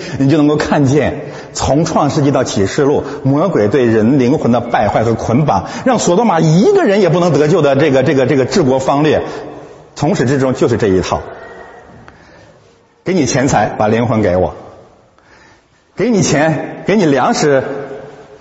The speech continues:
把良心给我。不再有有-，有-，呃，有脊椎动物不再存在了，全是软体动物，就是因为钱财。有的时候又，又凶狠无比，为了一口粮食，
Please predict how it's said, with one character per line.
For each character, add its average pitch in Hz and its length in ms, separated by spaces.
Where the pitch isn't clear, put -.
把 120 100
良 127 180
心 143 200
给 110 120
我。 98 160
不 135 80
再 160 140
有 131 100
有-， 113 200
有-， 127 220
呃， 123 380
有 147 240
脊 247 160
椎 226 140
动 208 160
物 147 100
不 147 140
再 190 120
存 139 220
在 147 220
了， 117 80
全 175 180
是 190 80
软 123 220
体 117 120
动 113 220
物， 87 80
就 156 180
是 127 60
因 120 120
为 110 80
钱 101 240
财。 85 220
有 139 80
的 175 60
时 196 120
候 160 60
又， 190 120
又 214 140
凶 311 320
狠 160 280
无 262 140
比， 139 220
为 196 100
了 165 100
一 160 60
口 131 100
粮 117 260
食， 104 200